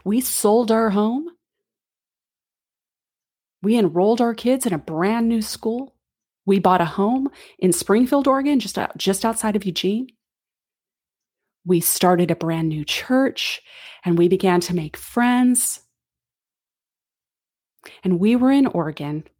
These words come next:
eight months, i-, in our brand new home, five months,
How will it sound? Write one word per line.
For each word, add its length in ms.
eight 200
months, 540
i-, 40
in 240
our 100
brand 400
new 160
home, 380
five 640
months, 640